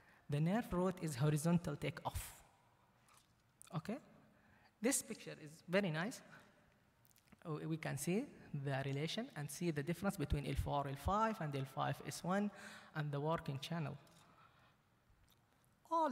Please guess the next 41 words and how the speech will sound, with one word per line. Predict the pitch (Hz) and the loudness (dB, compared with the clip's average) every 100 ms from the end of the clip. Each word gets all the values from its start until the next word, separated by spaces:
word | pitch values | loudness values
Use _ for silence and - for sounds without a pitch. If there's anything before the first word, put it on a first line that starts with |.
| 185 | 0
this | 214 - - - | -4 -4 -6 -4
anatomical | 180 175 220 208 - 151 - - - - - 170 | -4 0 0 0 -2 -6 -8 -18 -12 0 2 2
in-, | 160 - | -2 -2
information, | 160 151 147 156 180 214 - - - | -2 0 2 2 0 -4 -8 -10 0
when | 226 | 0
we | 285 | 2
apply | - - 170 147 | 0 4 4 4
it | 156 | 2
to | 247 | 2
the | 254 160 | 4 4
X-ray, | 160 - 165 180 - - - - - | 2 2 0 -2 -10 -18 -16 -16 -4
we | 233 240 | -2 0
can | 170 143 | 0 0
find, | - 156 151 - - - - - _ - | 2 2 0 -6 -14 -20 -20 -20 _ -10
uh, | 151 143 143 151 | -6 -4 -4 -2
this | 165 175 | -2 -2
X-ray, | 147 151 156 180 | -4 -4 -2 0
for | 147 | 2
example, | 147 151 147 147 160 - - - - _ | 2 2 2 0 -4 -8 -20 -20 -20 _
your | 277 294 | 4 6
patient | - 220 175 | 6 4 2
will | 170 | 2
not | 185 190 | 0 2
be, | 165 156 160 151 | 2 2 0 -4
uh, | 147 147 | -2 0
become | 156 151 165 151 | 0 2 4 6
like, | 147 143 143 | 4 4 2
uh, | 131 127 127 131 - - - | 0 0 0 0 -2 -4 -4
the | 139 | 0
picture | 151 160 143 | 2 4 4
in | 143 | 4
the | 139 | 4
book. | 139 - - - - - - - _ _ _ 185 | 4 4 2 0 -14 -14 -18 -20 _ _ _ 0
Like | 185 190 | 0 0
this | 196 | 0
patient, | 190 170 165 | 0 0 2
he | 180 | 4
has | 170 165 | 6 6
al-, | 160 180 | 4 2
already | 175 185 165 156 147 | 4 4 4 2 0
abnormal | 151 165 170 147 | 0 4 4 2